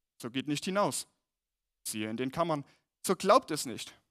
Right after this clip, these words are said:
Denn wie der Blitz ausfährt von Osten und bis nach Westen leuchtet, so wird die Ankunft des Sohnes des Menschen sein. Wo das Aas ist, da werden sich die Adler sammeln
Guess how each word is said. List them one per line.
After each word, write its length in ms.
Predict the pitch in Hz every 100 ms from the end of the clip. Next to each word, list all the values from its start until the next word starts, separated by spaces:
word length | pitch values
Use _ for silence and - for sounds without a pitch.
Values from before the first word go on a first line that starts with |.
| _ _ _ _ _ _
Denn 140 | 160 147
wie 60 |
der 120 | 143 139
Blitz 360 | 190 220 -
ausfährt 540 | - 151 - - 131 -
von 180 | 147
Osten 520 | - 113 - 127 123 - _ _ _ _ _
und 300 | 151 170 -
bis 180 | 180 -
nach 220 | 156 -
Westen 320 | 135 - 139
leuchtet, 520 | 110 107 110 117 - - _ _ _ _
so 140 | - 139
wird 140 | 139
die 100 | 135
Ankunft 720 | 127 156 - 147 147 - -
des 160 | 127 -
Sohnes 320 | 139 143 143
des 180 | 113 -
Menschen 300 | 120 113 131
sein. 380 | - 107 107 120 _ _ _ _ _ _ _ _
Wo 60 | 139
das 180 | 120 -
Aas 220 | 175 -
ist, 300 | 117 - - _ _ _
da 120 | 110
werden 220 | 131 143
sich 360 | 143 127 127 - _ _ _
die 100 | 143
Adler 280 | - 110 117
sammeln 420 | 113 120 101 98